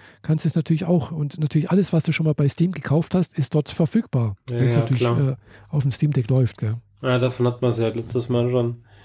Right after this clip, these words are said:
Speaker 1: Ja, ja.
Speaker 2: Ich meine, am besten installiert man Windows drauf, um darin Excel zu installieren, um mit den Makros dann wiederum irgendwie ein Duke Nukem drei D zu simulieren.
Speaker 1: Nee.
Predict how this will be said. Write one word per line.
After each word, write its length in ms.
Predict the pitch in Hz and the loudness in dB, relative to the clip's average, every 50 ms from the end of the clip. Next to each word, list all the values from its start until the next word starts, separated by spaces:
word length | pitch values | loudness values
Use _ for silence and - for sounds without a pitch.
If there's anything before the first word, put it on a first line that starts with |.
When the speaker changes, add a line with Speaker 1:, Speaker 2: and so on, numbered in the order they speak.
| - - | -8 -4
Speaker 1:
Ja, 80 | 135 127 | -2 -2
ja. 180 | 123 120 123 135 | 0 0 0 0
Speaker 2:
Ich 120 | 131 123 | 0 0
meine, 480 | 135 147 147 139 127 127 - - - 127 139 | 2 2 2 2 0 -2 -2 -4 -4 -2 -2
am 100 | 135 131 | 0 2
besten 260 | 156 180 180 - 180 | 0 0 0 0 -2
installiert 460 | 165 151 - - 156 151 160 160 - | -2 -2 -2 -2 -2 0 -2 -2 -2
man 180 | 147 135 127 117 | -2 -2 0 0
Windows 340 | 131 135 175 196 202 196 - | 0 0 0 -2 -2 -4 -6
drauf, 460 | - - - 170 180 202 220 220 - | -8 -4 -2 0 0 0 0 -2 -4
um 220 | - - 170 165 | -4 -2 -2 0
darin 360 | 151 147 143 139 135 147 143 - | 0 0 0 2 0 0 -2 -2
Excel 380 | 123 143 - - - 190 185 | -4 -6 -6 -4 -2 -2 -2
zu 120 | 190 - 180 | 0 -2 -2
installieren, 640 | - 175 180 - - 170 165 165 180 190 202 202 185 | -2 -4 -6 -4 -2 -2 0 2 0 0 0 -2 -4
um 220 | - 151 156 156 | -6 -4 -2 -2
mit 160 | 156 151 - | -2 -2 -2
den 100 | 147 139 | -2 -2
Makros 720 | 135 131 123 127 147 147 - - - 165 156 - - - | 0 2 0 0 0 -4 -6 -6 -4 -2 -2 -2 -4 -4
dann 400 | - 139 139 139 143 143 143 143 | -4 -4 -4 -2 -2 -2 -2 -2
wiederum 840 | 135 139 131 139 139 127 127 - 135 143 139 139 139 139 135 135 - - | -2 0 0 0 0 -2 -2 -2 -2 0 0 0 0 0 -2 -2 -4 -4
irgendwie 800 | - 127 131 127 131 131 120 120 131 127 123 123 123 123 127 - | -2 -2 -2 0 -2 -2 -2 0 0 2 2 2 2 0 0 0
ein 160 | 123 123 123 | 0 0 0
Duke 320 | 117 123 143 131 - - 147 | 0 0 -2 -2 -2 -4 -4
Nukem 260 | 139 123 131 131 127 | -2 0 -2 -2 -2
drei 200 | 120 123 127 123 | -2 -2 0 2
D 180 | 120 127 123 | 2 2 0
zu 160 | 123 - 123 113 | 0 -2 0 0
simulieren. 560 | 117 117 117 113 110 110 113 110 104 95 - - - - - - - - - - - - - - - | 0 2 2 0 0 0 0 0 -2 -4 -10 -16 -20 -20 -20 -20 -20 -20 -20 -20 -20 -20 -20 -16 -12
Speaker 1:
Nee. 440 | 143 139 139 135 131 123 117 107 | -8 -6 -4 -2 -2 -2 -4 -4